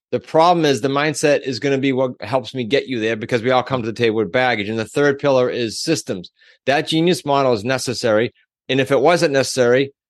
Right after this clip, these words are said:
every single person would take my course and do their first deal in thirty days. That's not the case. I'll disclose that that's not the case. Some do it in thirty-two. Some, I have one gentleman took three hundred sixty-five days, Mark. Why?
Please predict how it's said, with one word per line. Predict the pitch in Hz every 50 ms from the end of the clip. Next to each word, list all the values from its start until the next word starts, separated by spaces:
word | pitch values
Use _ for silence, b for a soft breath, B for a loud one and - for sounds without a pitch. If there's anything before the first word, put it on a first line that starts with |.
| _ _ _ _ _
every | - 147 151 160 175 165
single | - 180 170 156
person | - - 160 160 147 -
would | 147 131
take | 135 139 143 139
my | 143 135 123
course | - 143 151 139 123
and | - 127
do | 123 131
their | 131 131 123
first | - - 131 123 - -
deal | 139 127 120 113
in | 110 101
thirty | - 120 113 110 107
days. | 113 113 101 85 - - - _ _
That's | - 127 120 -
not | 143 135 120
the | 117 107
case. | - 135 127 95 - - -
I'll | 101 101 98
disclose | 101 110 110 101 - - - 127 131 131 123 110
that | 117 98
that's | 123 120 117 -
not | 120 127 127 127 123
the | - 127
case. | - 143 135 117 95 - B B B B B B B -
Some | - - 147 143 143 147 139
do | 139 147 151
it | 156 117
in | 135
thirty-two. | 113 - 139 143 139 139 - 160 151 131
Some, | - - 147 - - -
I | 131 107 131 143
have | 147 143
one | 127 143 151 143
gentleman | 139 143 139 127
took | 117 139 131 -
three | - 135 147
hundred | 143 139 120
sixty-five | - 143 139 - 143 131 151 139 135 127
days, | 120 135 135 135 113 104
Mark. | 117 110 92 87 - _ _ _ _ _ _ _ _ _
Why? | 117 127 139 135 120 104 -